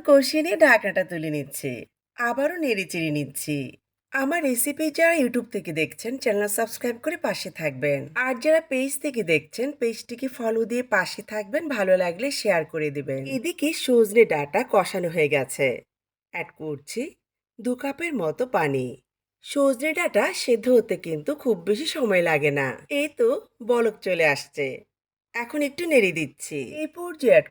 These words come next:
করছি হাফ চা চামচের মতো ভাজা জিরার গুঁড়ো। এই ভাজা জিরার গুঁড়ো দেওয়ার কারণে টেস্টটা বহুগুণে বেড়ে যাবে, আর ফ্লেভারটাও কিন্তু দারুণ আসবে।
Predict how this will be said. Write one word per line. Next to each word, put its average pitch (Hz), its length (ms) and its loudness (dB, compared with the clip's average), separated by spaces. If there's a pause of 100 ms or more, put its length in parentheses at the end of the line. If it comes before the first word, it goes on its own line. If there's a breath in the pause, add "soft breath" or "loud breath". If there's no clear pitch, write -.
করছি 160 400 -6 (580)
হাফ 160 240 -2
চা 254 100 2
চামচের 285 540 0 (100)
মতো 180 240 2 (140)
ভাজা 190 260 2
জিরার 156 380 -2
গুঁড়ো। 139 220 -2 (300)
এই 311 100 0 (140)
ভাজা 240 320 2
জিরার 285 300 4 (100)
গুঁড়ো 247 200 0
দেওয়ার 170 320 6 (100)
কারণে 233 360 -2 (360)
টেস্টটা 233 320 0 (120)
বহুগুণে 208 400 0
বেড়ে 185 240 2
যাবে, 139 340 2 (340)
আর 254 160 -8
ফ্লেভারটাও 269 540 0
কিন্তু 311 200 -6 (140)
দারুণ 156 260 4 (100)
আসবে। 135 300 -6